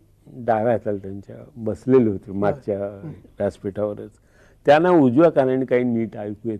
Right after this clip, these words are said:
Speaker 1: नव्हतं, म्हणून त्यांनी गुरुजींचं भाषण थांबवलं. त्यांनी तिकडे जाऊन बसले आणि डाव्या कानाने नीट ऐकू येतं म्हणून गुरुजींना म्हणाले, "आता बोला, आता मला ऐकू येईल जरा."
Speaker 2: वा.
Speaker 1: आणि सारखा टाळ्या मारत होते महर्षी कर्वे त्या काळामध्ये.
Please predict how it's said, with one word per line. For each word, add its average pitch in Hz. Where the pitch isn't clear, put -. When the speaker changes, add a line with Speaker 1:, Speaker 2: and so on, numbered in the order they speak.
Speaker 1:
नव्हतं, 113
म्हणून 165
त्यांनी 170
गुरुजींचं 165
भाषण 139
थांबवलं. 131
त्यांनी 156
तिकडे 180
जाऊन 175
बसले 147
आणि 139
डाव्या 139
कानाने 160
नीट 165
ऐकू 151
येतं 151
म्हणून 151
गुरुजींना 139
म्हणाले, 135
"आता 165
बोला, 151
आता 127
मला 123
ऐकू 107
येईल 104
जरा." 98
Speaker 2:
वा. 180
Speaker 1:
आणि 151
सारखा 135
टाळ्या 113
मारत 101
होते 101
महर्षी 117
कर्वे 98
त्या 107
काळामध्ये. 110